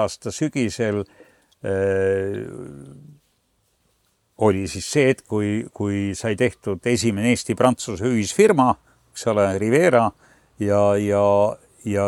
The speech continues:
siis ma töötasin, läksin tööle uudistesse, sest ma tegin uudiseid, äh, ja samal ajal siis te-, hoidsin ka oma firmat üleval. Ja, ja nii kestis see umbes poolteist aastat, ja siis mulle ühel hetkel tundus, et see ei ole väga eetiline, eks ole.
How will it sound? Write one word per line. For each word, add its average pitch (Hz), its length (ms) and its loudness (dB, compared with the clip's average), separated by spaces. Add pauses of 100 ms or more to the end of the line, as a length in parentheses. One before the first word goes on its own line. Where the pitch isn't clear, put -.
siis 107 180 -8
ma 110 200 2 (760)
töötasin, 113 680 2 (260)
läksin 107 480 -4
tööle 120 320 2
uudistesse, 135 760 -2
sest 104 120 -8
ma 117 80 0
tegin 113 240 -2
uudiseid, 117 640 -4 (160)
äh, 110 800 -2
ja 101 120 -4
samal 113 300 0
ajal 104 240 0
siis 104 260 -12
te-, 110 220 0
hoidsin 110 340 0
ka 107 120 -2
oma 107 160 0
firmat 139 440 2
üleval. 113 300 0 (480)
Ja, 110 320 4
ja 117 240 2
nii 127 240 0
kestis - 400 -2
see 123 80 -2
umbes 117 320 0
poolteist 127 480 2
aastat, 139 400 4
ja 110 80 -6
siis - 80 -12
mulle 127 220 2
ühel 123 160 6
hetkel 110 260 -6
tundus, 120 380 -2
et - 80 -18
see - 100 -6
ei 113 60 0
ole 117 100 2
väga 120 220 4
eetiline, 87 580 -4
eks - 160 -16
ole. 90 140 -6